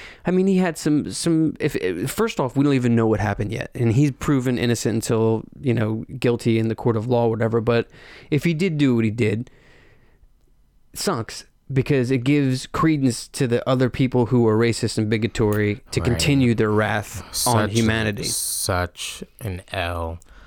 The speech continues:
Speaker 2: Oh my God, when I saw that, when I tell you my s-, heart, like, dropped in my stomach, like, oh my
Speaker 1: I mean,
Speaker 2: God,
Speaker 1: also
Speaker 2: you
Speaker 1: mental
Speaker 2: gotta be
Speaker 1: illness could be
Speaker 2: kidding
Speaker 1: in
Speaker 2: me.
Speaker 1: play. You know what I mean? He may not have been right, you know?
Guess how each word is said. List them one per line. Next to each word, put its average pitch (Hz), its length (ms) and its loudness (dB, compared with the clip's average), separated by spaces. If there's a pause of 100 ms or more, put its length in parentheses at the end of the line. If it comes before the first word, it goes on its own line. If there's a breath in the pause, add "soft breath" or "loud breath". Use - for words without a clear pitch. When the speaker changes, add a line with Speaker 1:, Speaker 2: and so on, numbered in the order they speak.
(420 soft breath)
Speaker 2:
Oh 90 240 -4
my 87 180 -4
God, 82 320 -4
when 80 180 -4
I 80 100 -2
saw 82 380 -2
that, 78 220 -4
when 78 160 -6
I 76 100 -4
tell 78 220 -6
you 78 160 -4
my 78 160 -4
s-, - 300 -12 (220)
heart, 50 440 -6
like, - 220 -12
dropped - 380 -10
in 55 100 -10
my 62 140 -10
stomach, 57 540 -12
like, - 240 -14
oh 123 180 -12
my 113 120 -10
Speaker 1:
I - 20 -2
mean, 170 200 2
Speaker 2:
God, 147 100 -2
Speaker 1:
also 151 260 0
Speaker 2:
you 127 80 2
Speaker 1:
mental 123 240 0
Speaker 2:
gotta 110 60 0
be - 40 4
Speaker 1:
illness 117 180 2
could 123 160 -2
be 107 60 0
Speaker 2:
kidding 113 120 4
Speaker 1:
in 107 80 2
Speaker 2:
me. - 60 -6
Speaker 1:
play. 120 280 0
You 127 140 0
know 123 80 0
what 120 60 0
I 120 40 0
mean? 127 140 0
He 151 120 2
may 135 120 4
not 120 120 0
have 110 100 -6
been 110 140 -4
right, 117 300 0
you 127 140 -4
know? 127 240 0